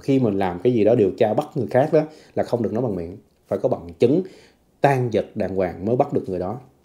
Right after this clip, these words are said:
Trên mạng thì mình nói cho vui. Mình nói này, nói ô tôi nghe như vậy, như vậy, vậy. Cũng không có bắt được ai cả. Phải có tang vật đàng hoàng, vật chứng, người chứng, nhân chứng đó các bạn. Cảnh sát mới bắt. Chứ bây giờ không có,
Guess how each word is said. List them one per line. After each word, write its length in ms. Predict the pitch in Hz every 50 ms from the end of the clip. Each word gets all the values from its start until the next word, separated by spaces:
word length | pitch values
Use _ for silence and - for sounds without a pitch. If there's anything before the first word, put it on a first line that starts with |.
| _ _ _ _ _ _ _ _ _ _ _ _
Trên 140 | - - 135
mạng 200 | 131 104 95 104 107
thì 60 | 120
mình 120 | 104 98 101
nói 140 | 110 127 147
cho 80 | - 131 127
vui. 220 | 127 123 127 120 110 - - - _ _ _ _ _ _
Mình 160 | 110 107 104
nói 160 | 101 113 143
này, 140 | 170 156 120
nói 180 | 101 101 104 131 160
ô 160 | 160 131 120 -
tôi 160 | 143 139 139
nghe 300 | 143 139 135 135 139 139
như 100 | 139 135
vậy, 100 | 117 104
như 160 | 104 120 127 117
vậy, 120 | 110 107 107
vậy. 280 | 107 101 101 104 101 - - _ _ _ _ _ _ _ _ _ _ -
Cũng 200 | - 107 110 147
không 300 | - - 143 135 131 131
có 140 | 147 151 147 - - _
bắt 240 | - 175 - - -
được 260 | - 104 - - -
ai 180 | - 120 117 110
cả. 240 | - 95 87 98 123 - - - - - - _ _ _ _ _ _ _ _ _ -
Phải 160 | - - 101
có 120 | 92 - 127
tang 400 | 131 - - 127 127 123 123 117 107
vật 240 | 101 - - -
đàng 220 | - 104 95 90 95
hoàng, 260 | 95 98 90 85 85 85 -
vật 180 | - 110 113 110 - - -
chứng, 280 | - 120 135 160 175
người 260 | 165 135 110 98 92 -
chứng, 280 | - 117 117 151 185 208 - _ _ _ _ -
nhân 200 | 131 127 120 113
chứng 200 | 123 131 156 175
đó 60 | 180
các 80 | 170
bạn. 160 | 151 101 92 - - - _ _ _ _ _ _
Cảnh 140 | - 98 104
sát 180 | 104 123 123
mới 100 | 135 127
bắt. 100 | 123 131 131 - - _ _ _ _ _ _ _ _ _ _ _ _ _ _ _ _ _ _ _ _ _ _ _
Chứ 80 | - 131
bây 100 | 127 120
giờ 120 | 107 104 -
không 160 | - 107 110
có, 280 | 107 107 104 107 123 151